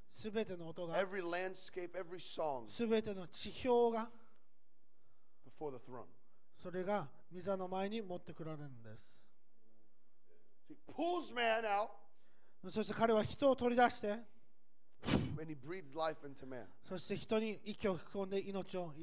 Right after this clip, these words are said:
Speaker 1: 入れたんです。
Speaker 2: And he creates man different than every other being.
Speaker 1: そして人を他の人とは全く異なったような形にを、をして作りました。
Speaker 2: He creates man in the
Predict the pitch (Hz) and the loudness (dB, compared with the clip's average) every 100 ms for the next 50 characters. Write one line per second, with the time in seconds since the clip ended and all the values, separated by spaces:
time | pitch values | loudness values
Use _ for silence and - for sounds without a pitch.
0 | - 170 160 156 139 113 131 - 208 - | -6 -6 -4 -6 -6 -8 -8 -6 -6 -6
1 | - 208 196 196 226 - - 190 185 160 | -4 -4 0 2 2 -2 -6 -4 -2 -2
2 | 143 - - - - - - - - 269 | -4 -8 -8 -8 -8 -8 -8 -8 -2 -2
3 | - 202 160 190 190 190 160 180 160 - | -2 -6 -4 -4 -2 -4 -4 -4 -6 -8
4 | - - - 214 175 190 - 254 240 208 | -8 -8 -6 -6 -4 -6 2 6 6 6
5 | 220 254 262 240 233 214 180 190 269 294 | 2 2 0 0 0 0 0 0 0 0
6 | 311 294 269 262 269 262 254 226 220 202 | -2 -2 -4 -2 -4 -4 0 0 0 -2
7 | 202 202 - 202 208 196 - - - 220 | -2 -2 -4 -4 -4 -6 -8 -8 -6 -4
8 | 214 - 254 - 175 170 160 - 240 - | -4 -4 -4 -4 -6 -6 -6 -2 -2 2
9 | 233 226 220 262 285 - 220 214 185 180 | 4 8 8 8 4 -2 4 6 6 2
10 | 190 | -2